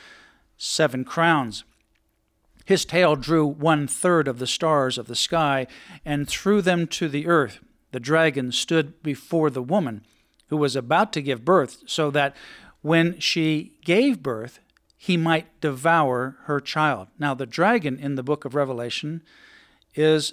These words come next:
an image of Satan. This woman who's about ready to give birth is focusing on the birth of our Lord Jesus Christ. And we'll begin to follow this as we move through it. Some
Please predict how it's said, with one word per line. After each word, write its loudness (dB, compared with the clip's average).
an -6
image -2
of -4
Satan. -6
This -6
woman -2
who's -6
about -2
ready 0
to -12
give -10
birth -2
is -4
focusing -2
on 0
the -6
birth -2
of -4
our -2
Lord -6
Jesus -8
Christ. -12
And -4
we'll 0
begin -2
to -4
follow -2
this -8
as -10
we -4
move -4
through -4
it. -12
Some 2